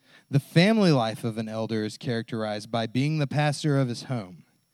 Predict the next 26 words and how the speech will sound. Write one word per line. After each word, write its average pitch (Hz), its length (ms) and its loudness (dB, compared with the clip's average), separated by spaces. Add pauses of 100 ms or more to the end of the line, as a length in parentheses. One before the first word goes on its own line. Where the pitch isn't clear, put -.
(340)
If 139 180 2
he's 156 200 2
single, 175 380 4
he's 139 280 2
self-controlled. 135 1080 0 (560)
If 147 160 2
he's 151 200 4
married, 160 380 6
he's 139 220 2
completely 151 580 8
committed 139 440 2
to 135 140 4
his 113 180 2
wife. 101 520 -10 (840)
If 135 120 -2
he 156 120 4
has 156 240 4
kids, 135 760 -4 (420)
they 104 320 -14
honor 110 320 -8
him. - 320 -20 (1700)
The 127 100 2
social 165 560 4
and 151 160 2
work 160 260 6
life 143 220 2